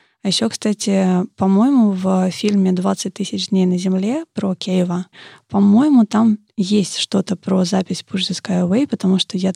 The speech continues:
точно где-то видела, как, а, в студию привели хор из детей,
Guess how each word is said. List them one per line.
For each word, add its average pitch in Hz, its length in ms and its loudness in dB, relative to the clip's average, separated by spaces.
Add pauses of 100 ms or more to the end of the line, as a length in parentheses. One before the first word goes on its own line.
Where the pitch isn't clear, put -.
(120)
точно 196 400 0
где-то 185 340 -4
видела, 196 540 0 (140)
как, - 400 -4
а, 185 540 0 (180)
в - 80 -14
студию 196 420 0
привели 190 560 0
хор 185 380 -2 (160)
из 180 160 -6
детей, 220 500 -2